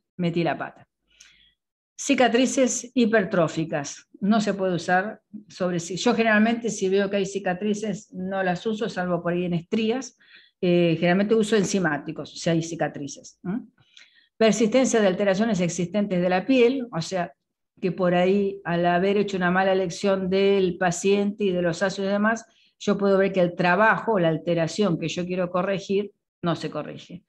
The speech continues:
Paciente insatisfecho, o sea, claro, yo invertí para hacerme con vos un peeling, que esto y que lo otro, y resulta que lo que yo me quiero arreglar en la cara o corregir, no lo hice. Entonces, por eso hay que tener bien en cuenta biotipo cutáneo, la, cómo viene la piel, cómo la preparo,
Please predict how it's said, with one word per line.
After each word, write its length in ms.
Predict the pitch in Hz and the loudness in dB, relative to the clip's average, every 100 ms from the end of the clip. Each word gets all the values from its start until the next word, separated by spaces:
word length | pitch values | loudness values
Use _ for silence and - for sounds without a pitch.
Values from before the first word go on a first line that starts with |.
| _ _ _ _ _ _ | _ _ _ _ _ _
Paciente 400 | 233 214 247 208 | 0 2 2 2
insatisfecho, 800 | 175 185 170 165 - 85 - - | 0 -2 -2 -4 -4 -10 -14 -14
o 40 | 156 | -12
sea, 200 | 180 165 | -10 -4
claro, 360 | 185 160 165 | -4 -4 -6
yo 160 | 165 190 | -6 -4
invertí 480 | 180 170 170 190 175 | -2 -4 -2 -2 0
para 200 | 170 160 | -2 -2
hacerme 460 | 175 180 175 165 | -4 -6 -4 -4
con 180 | 170 165 | -4 -2
vos 220 | 185 185 | -2 -4
un 140 | 185 170 | -6 -4
peeling, 220 | 185 175 | -4 -2
que 80 | 175 | -4
esto 120 | 190 | -4
y 40 | |
que 80 | 190 | -2
lo 80 | 202 | -2
otro, 120 | 208 | 0
y 40 | 180 | -2
resulta 420 | - 185 185 175 | -2 -6 -4 -2
que 80 | 165 | -2
lo 100 | 165 | -4
que 80 | |
yo 160 | 160 190 | -6 -6
me 140 | 185 | -8
quiero 340 | 180 180 175 175 | -6 -4 -2 -2
arreglar 520 | 170 175 180 180 170 | -4 -4 -4 -4 -4
en 160 | 165 170 | -6 -8
la 160 | 175 | -8
cara 440 | 208 196 196 226 269 | -2 -2 -2 -4 -6
o 120 | 165 | -6
corregir, 560 | 170 175 170 202 226 - _ _ _ _ _ - | -6 -4 -4 -4 -6 -8 _ _ _ _ _ -4
no 160 | 170 165 | 0 0
lo 140 | 151 | 0
hice. 320 | 139 - - _ _ _ _ _ _ - | -6 -14 -18 _ _ _ _ _ _ -6
Entonces, 320 | 170 165 - | -4 -6 -4
por 200 | 175 180 | 2 4
eso 360 | 202 196 196 220 | 6 4 2 0
hay 100 | 196 | 0
que 120 | 185 | -2
tener 580 | 190 180 180 185 214 - _ _ _ _ _ _ _ - | -2 0 0 0 -4 -10 _ _ _ _ _ _ _ -4
bien 260 | 180 180 | -2 0
en 140 | 190 196 | -2 0
cuenta 420 | 196 185 175 190 | 0 2 0 0
biotipo 640 | 175 185 180 185 175 180 | 0 -2 -2 -4 -2 -4
cutáneo, 640 | 185 180 185 185 185 190 185 | -6 -6 -4 -2 -4 -4 -2
la, 220 | 175 165 | 0 -2
cómo 340 | - 185 185 | -2 0 2
viene 240 | 175 180 175 | 2 2 2
la 200 | 180 180 | 0 2
piel, 360 | 190 190 185 | 2 2 2
cómo 260 | 185 180 185 | -2 -2 0
la 160 | 185 185 | -2 0
preparo, 760 | 202 196 185 175 175 214 220 | -2 0 0 2 2 -2 -6